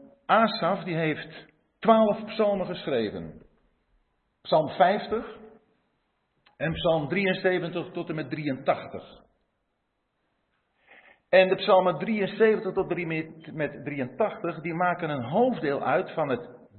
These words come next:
derde boek van Psalmen. We weten denk ik wel dat het boek Psalmen is in vijf aparte boeken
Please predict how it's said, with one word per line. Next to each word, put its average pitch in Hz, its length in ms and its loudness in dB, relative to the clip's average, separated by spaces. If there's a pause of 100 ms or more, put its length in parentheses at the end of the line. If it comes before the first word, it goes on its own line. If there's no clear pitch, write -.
derde 196 360 2
boek - 380 -6 (400)
van - 120 -14
Psalmen. 120 760 0 (2250)
We 98 60 -12
weten 120 320 -2
denk 120 200 -4
ik 101 60 -14
wel 127 200 0
dat 110 160 -6
het 107 100 -12
boek 110 160 -12
Psalmen 147 540 -2
is 120 200 -6
in 101 240 -12
vijf 139 340 -2 (680)
aparte - 340 -8
boeken 120 580 -10